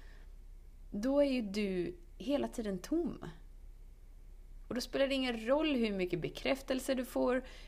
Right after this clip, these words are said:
hur mycket världen älskar dig. Du kommer alltid vara tom för att du har sålt dig själv för någon annans bekräftelse.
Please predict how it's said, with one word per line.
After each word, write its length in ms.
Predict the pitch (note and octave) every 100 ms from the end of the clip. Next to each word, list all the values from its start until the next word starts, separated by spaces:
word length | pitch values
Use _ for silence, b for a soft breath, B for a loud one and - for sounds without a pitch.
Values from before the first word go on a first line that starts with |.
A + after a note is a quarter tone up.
| B
hur 260 | A3 C4
mycket 360 | B3 G#3 F3+ E3+
världen 360 | E3 D#3+ D#3 -
älskar 440 | A#3+ B3 A3+ -
dig. 400 | A#3+ B3 B3 B3 B B B
Du 100 | -
kommer 160 | A#3 C4
alltid 540 | - B3+ G#3 - C4
vara 300 | A3+ A#3 G#3
tom 460 | G3 - D#4+ C4 E3
för 240 | - A#3+
att 200 | A#3 A3
du 200 | A#3+ A#3+
har 340 | A#3+ G#3+ G3+ G3
sålt 640 | - - B3 C4 C4 - -
dig 460 | F#3+ F#3+ F#3 F#3 F3+
själv 600 | - - F3 E3+ E3+ E3+ B B B
för 420 | - G#3+ A#3 A#3
någon 600 | G#3+ F3 E3+ D#3+ D#3+ D#3+ - -
annans 960 | G3 G3 F3+ D#3+ E3 D#3+ C#3+ - - - b b b - -
bekräftelse. 760 | - - - - - - -